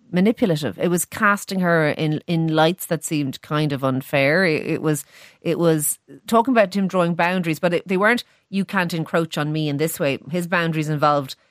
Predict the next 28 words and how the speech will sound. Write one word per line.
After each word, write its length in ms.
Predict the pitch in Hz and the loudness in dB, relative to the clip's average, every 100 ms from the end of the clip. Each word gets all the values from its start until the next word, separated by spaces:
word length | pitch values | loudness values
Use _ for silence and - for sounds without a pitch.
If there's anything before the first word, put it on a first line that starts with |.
| _ | _
him 220 | - 180 | -2 -2
encroaching 440 | 160 - 165 - 151 | -2 -2 -2 -2 -4
on 100 | 147 | 0
her 200 | 180 220 | 2 2
life. 380 | 151 - - - | 0 -2 -12 -6
Like, 200 | 160 151 | -2 0
they, 80 | 165 | 0
they, 160 | 156 175 | 0 0
they, 240 | 175 165 | 2 0
they, 260 | - 175 165 | 2 2 2
they, 340 | - 175 165 - _ _ _ _ - | 0 0 -2 -6 _ _ _ _ -18
it 240 | - - | -8 0
was 120 | 233 | 4
an 60 | 220 | 6
inversion 540 | 233 202 269 277 247 | 6 6 4 4 4
of 140 | 214 - | 2 0
truth, 420 | - 254 226 - | 0 2 2 0
really, 220 | 170 156 | 0 0
is 100 | 139 | 0
what 100 | 151 | 2
I'm 120 | 143 | 2
trying 180 | 151 139 | 0 -2
to 60 | 139 | -2
say, 420 | 156 151 127 - | 0 0 0 -6
I, 140 | - - | -10 -6
I 80 | 151 | -6
think, 400 | - 165 143 - | -2 -2 -4 -4
Caroline. 400 | - - - 139 | -4 -2 -2 -6